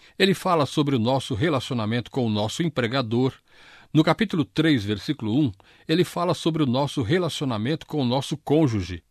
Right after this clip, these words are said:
do marido com a esposa, da esposa com o marido, e todo o caminho através dessa sessão inteira, tudo é evangelístico. Como devemos viver como cidadãos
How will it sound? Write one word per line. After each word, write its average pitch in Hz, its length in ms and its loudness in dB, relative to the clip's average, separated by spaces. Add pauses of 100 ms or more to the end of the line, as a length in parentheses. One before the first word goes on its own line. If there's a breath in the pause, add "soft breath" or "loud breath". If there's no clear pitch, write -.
(140)
do 170 240 0
marido 156 480 2
com 120 180 -2
a 113 60 -2
esposa, 147 640 0
da 131 160 0
esposa 123 680 -2
com 139 220 0
o 117 40 0
marido, 110 540 -4 (280 soft breath)
e 208 100 4
todo 208 300 2
o 185 80 -2
caminho 131 360 0
através 107 460 -4
dessa 113 240 -6
sessão - 580 -4
inteira, 151 560 -2 (220)
tudo 185 420 0
é 127 140 -2 (260)
evangelístico. 139 960 0 (720 soft breath)
Como 240 220 4
devemos 143 540 0
viver 107 520 0
como 110 220 -2
cidadãos 92 720 -6